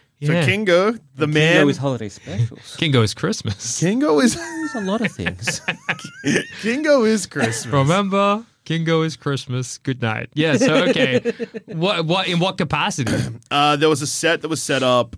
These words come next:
Speaker 1: Uh,
Speaker 3: Mm-hmm.
Speaker 1: it was full of Christmas themed decorations and then also Christmas themed posters of Kingo.
Speaker 3: So Kingo
Speaker 1: Is Christmas
Speaker 3: is
Speaker 1: in the
Speaker 3: Christmas.
Speaker 1: M C U.
Speaker 3: So I'm guessing as, like, you know, as a, as a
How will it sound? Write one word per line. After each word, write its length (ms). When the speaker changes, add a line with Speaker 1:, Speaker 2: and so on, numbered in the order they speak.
Speaker 1:
Uh, 680
Speaker 3:
Mm-hmm. 100
Speaker 1:
it 20
was 140
full 240
of 80
Christmas 400
themed 140
decorations 840
and 160
then 100
also 240
Christmas 480
themed 280
posters 600
of 240
Kingo. 480
Speaker 3:
So 120
Kingo 800
Speaker 1:
Is 200
Christmas 540
Speaker 3:
is 60
Speaker 1:
in 160
the 80
Speaker 3:
Christmas. 180
Speaker 1:
M 60
C 160
U. 320
Speaker 3:
So 100
I'm 80
guessing 320
as, 220
like, 320
you 100
know, 140
as 200
a, 160
as 180
a 260